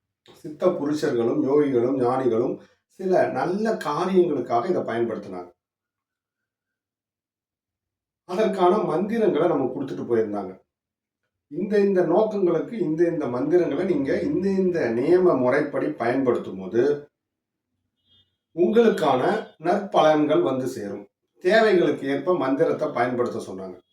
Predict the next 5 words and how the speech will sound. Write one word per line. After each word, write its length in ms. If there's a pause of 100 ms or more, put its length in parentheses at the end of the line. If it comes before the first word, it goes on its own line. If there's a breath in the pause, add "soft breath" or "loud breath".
(1040)
அனாவசியமான 1040
செயல்களுக்கு 680
மந்திரங்களை 640
பயன்படுத்தக்கூடாதுன்னு 1120
சொல்லியிருக்காங்க. 640